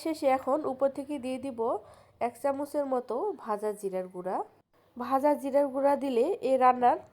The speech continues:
টেস্ট অনেক গুণ বেড়ে যায়। আপনারা অবশ্যই দেওয়ার চেষ্টা করবেন। আমার এই পেঁপে দিয়ে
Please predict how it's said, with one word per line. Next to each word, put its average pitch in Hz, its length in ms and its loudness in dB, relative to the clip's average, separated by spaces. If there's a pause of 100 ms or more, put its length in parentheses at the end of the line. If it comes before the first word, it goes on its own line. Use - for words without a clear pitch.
(120)
টেস্ট 269 260 -2 (100)
অনেক 240 240 -2
গুণ 254 120 -4 (100)
বেড়ে 202 220 0 (100)
যায়। 226 180 -2 (200)
আপনারা 277 300 0 (100)
অবশ্যই 247 360 -2
দেওয়ার 208 260 -2
চেষ্টা 202 260 -6 (100)
করবেন। 185 340 -4 (720)
আমার 277 180 2 (120)
এই 302 160 -2
পেঁপে 269 360 -4
দিয়ে 285 140 -4